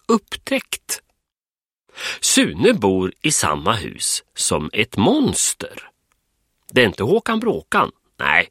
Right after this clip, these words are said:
honom har Sune koll på. Han vet ju att, eh, lillebror är en liten otäcking. Det är samma sak med lilla syster Isabelle,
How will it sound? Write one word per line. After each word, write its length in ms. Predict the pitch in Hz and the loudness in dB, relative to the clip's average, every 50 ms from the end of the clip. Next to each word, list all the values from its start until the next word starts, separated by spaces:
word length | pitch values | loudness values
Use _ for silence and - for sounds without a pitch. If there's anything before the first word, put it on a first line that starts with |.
| _ _ _ | _ _ _
honom 540 | - - - - - 113 90 80 90 117 156 | -20 -20 -8 2 4 4 4 4 4 2 4
har 120 | 190 208 | 4 2
Sune 360 | - - 226 165 82 76 90 | 2 2 2 2 0 0 -4
koll 320 | - - 131 156 196 208 180 | -2 0 0 2 2 0 -2
på. 340 | - - - - 85 - _ _ _ _ _ | -8 -10 -10 -8 -8 -10 _ _ _ _ _
Han 440 | - - - - - 131 175 196 - | -20 -20 -10 0 4 4 6 6 4
vet 360 | 101 131 175 220 - - - | 4 4 4 2 2 2 2
ju 60 | 135 | 2
att, 220 | 120 - _ - | 2 2 _ 2
eh, 60 | 113 107 | 4 6
lillebror 760 | 107 104 123 147 120 90 76 78 87 98 110 117 120 107 90 | 6 6 4 2 2 2 2 0 0 2 4 4 4 4 4
är 140 | 76 78 82 | 4 4 2
en 140 | 101 120 | 2 2
liten 280 | 127 147 - 196 185 208 | 2 0 0 2 2 2
otäcking. 600 | 175 104 - - - - - - - 90 - - - - _ _ _ _ _ _ _ _ _ _ _ _ - | 0 -2 -4 -8 -10 -10 -10 -8 -8 -8 -8 -10 -16 -20 _ _ _ _ _ _ _ _ _ _ _ _ 2
Det 60 | 196 | 2
är 40 | 208 | 2
samma 360 | - - 226 165 156 175 185 | 4 4 4 4 4 2 2
sak 340 | - - 135 131 - - - | 4 4 4 4 4 2 -2
med 160 | 135 147 151 | -4 -2 0
lilla 320 | 180 170 127 87 90 95 | 0 0 0 0 0 0
syster 400 | - - 123 110 - - 120 117 | 0 0 0 -2 -2 -2 -4 -4
Isabelle, 640 | - 135 127 - - 143 143 190 247 240 101 76 73 | -2 -2 -2 2 2 0 2 2 0 0 0 0 -2